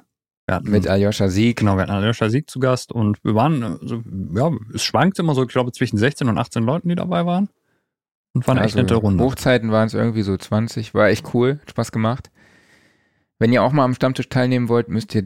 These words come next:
Speaker 2: unserer WhatsApp-Gruppe beitreten, denn dort ist der Zugang zu unserem Discord-Server drin. Äh, der Stammtisch findet immer am ersten und dritten Mittwoch im Monat statt. Und wir wollen jetzt öfter mal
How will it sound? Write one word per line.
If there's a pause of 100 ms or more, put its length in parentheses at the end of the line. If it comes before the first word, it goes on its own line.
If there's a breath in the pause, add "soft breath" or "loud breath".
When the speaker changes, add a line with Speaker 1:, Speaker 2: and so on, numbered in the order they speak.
Speaker 2:
unserer (800)
WhatsApp-Gruppe
beitreten,
denn
dort
ist
der
Zugang (340)
zu
unserem
Discord-Server
drin. (680 loud breath)
Äh,
der
Stammtisch
findet
immer
am
ersten
und
dritten (1160)
Mittwoch
im
Monat
statt. (220)
Und
wir
wollen
jetzt
öfter
mal